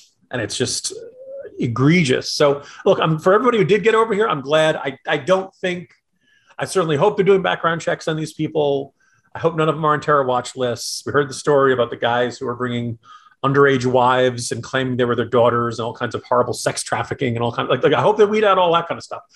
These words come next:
I'm sure most of them really do have good reason to want to get out of the country.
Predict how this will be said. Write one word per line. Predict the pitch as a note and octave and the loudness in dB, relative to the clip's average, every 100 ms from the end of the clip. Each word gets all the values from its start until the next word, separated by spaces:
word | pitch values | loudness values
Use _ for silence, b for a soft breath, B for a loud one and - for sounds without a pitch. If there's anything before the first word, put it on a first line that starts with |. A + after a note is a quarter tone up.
| B - | B -14
I'm | |
sure | - F#3 | -2 2
most | E3 E3 D#3+ | 2 0 -2
of | |
them | C3+ | -4
really | C3+ C3+ B2 | 2 2 2
do | B2+ B2+ A#2 G#2+ - _ _ | 0 0 -2 -6 -14 _ _
have | C3+ B2 | -4 -2
good | C3 | -2
reason | B2+ A#2+ | -2 -4
to | B2 | -4
want | A#2+ | -4
to | A2 | -2
get | A#2 | -2
out | A2 | -4
of | G#2 | -6
the | |
country. | A2+ A#2+ - - | -4 -4 -4 -12